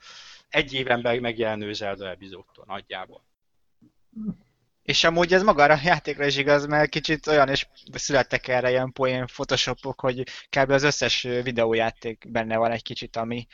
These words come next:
Speaker 2: ami kicsit is számít, úgyhogy tényleg ren-, rengeteg olyan játékelemmel dobták fel, ami eddig nem volt jellemző a, a Zeldára, a craftolástól kezdve minden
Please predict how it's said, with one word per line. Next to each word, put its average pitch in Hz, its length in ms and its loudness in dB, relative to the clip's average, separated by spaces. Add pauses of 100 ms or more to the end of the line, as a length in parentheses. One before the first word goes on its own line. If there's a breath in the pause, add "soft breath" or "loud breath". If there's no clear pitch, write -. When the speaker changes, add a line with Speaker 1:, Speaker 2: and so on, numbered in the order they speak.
(360 loud breath)
Speaker 2:
ami 127 200 -2
kicsit 123 340 -4
is 120 120 -2
számít, 117 600 -2
úgyhogy 127 360 -4
tényleg 120 220 2
ren-, 117 300 0
rengeteg 131 460 0
olyan 117 260 2
játékelemmel 104 880 -2
dobták 101 500 -6
fel, - 200 -8
ami 104 240 -4
eddig 101 300 -6
nem 101 200 -8
volt 98 260 -6 (200)
jellemző 101 640 -6
a, 101 140 -6 (300 soft breath)
a 104 120 -10
Zeldára, 101 840 0
a 104 80 -8 (340)
craftolástól 107 960 -4 (100)
kezdve 104 420 -4
minden 101 640 -12